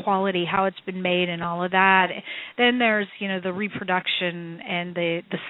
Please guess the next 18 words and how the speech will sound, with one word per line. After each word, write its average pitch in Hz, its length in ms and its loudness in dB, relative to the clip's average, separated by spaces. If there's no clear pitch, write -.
sleek 190 360 2
and 170 160 2
the 175 120 -6
clean 190 360 -2
and 180 120 0
all 180 160 2
of 185 80 2
that. 190 200 8
It's 254 160 4
just - 160 -6
not 277 180 6
the 202 60 -10
same. 208 160 0
It 180 60 -6
doesn't 208 240 2
have 202 300 2
quite 190 280 -2
the 190 120 0